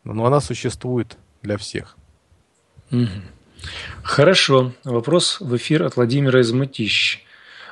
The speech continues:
Speaker 2: Владимир, в продолжении темы «Площади поверхности». Твой ответ означает, что ты не различаешь термины «знание» и «осознание».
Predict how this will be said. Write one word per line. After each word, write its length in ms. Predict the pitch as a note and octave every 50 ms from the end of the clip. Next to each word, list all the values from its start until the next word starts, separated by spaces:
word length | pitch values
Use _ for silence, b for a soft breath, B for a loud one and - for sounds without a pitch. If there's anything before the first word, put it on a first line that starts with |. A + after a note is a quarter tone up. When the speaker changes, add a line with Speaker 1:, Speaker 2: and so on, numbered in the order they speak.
| B B
Speaker 2:
Владимир, 380 | - C3+ C#3 D3+ D#3+ D3 B2+ A2
в 140 | G2 - _ _ _ _
продолжении 540 | - C3 C3 C#3 C#3 B2+ D3+ D3+ C#3 C3+
темы 300 | B2 - F#3 F#3 F3+ D3+
«Площади 400 | - - C3+ D3 C3 - - B2
поверхности». 800 | - - C#3 C3+ B2+ A#2+ A2 - - G#2 F#2+ - - - F#2 F2+ - _
Твой 300 | - B2+ C#3 E3 E3+ E3
ответ 300 | D3+ D#3+ - E3+ E3+ A#2+
означает, 460 | C#3+ B2+ C3+ C#3 - - D3 C#3 C3
что 200 | - - - C3+
ты 300 | B2 _ - D#3+ D#3+ D3+ C#3
не 180 | C3 C#3 D3+
различаешь 600 | D#3 C#3 A#2 B2 A#2+ - - C3 A#2+ A2 G#2 -
термины 400 | - - C3+ B2 A2+ A#2 A2+ A2
«знание» 720 | G#2+ G#2+ A2 A#2+ C3 C#3+ D#3 E3 F3 F#3 F#3+ G3 G3+ G3+ G3+ _ _
и 240 | D#3+ D#3 F#3 - - _ _ _
«осознание». 840 | - D3+ D3 C3+ - - A#2 A2 G2+ G#2+ G#2+ G#2 G2+ G2 F#2 F#2 F2+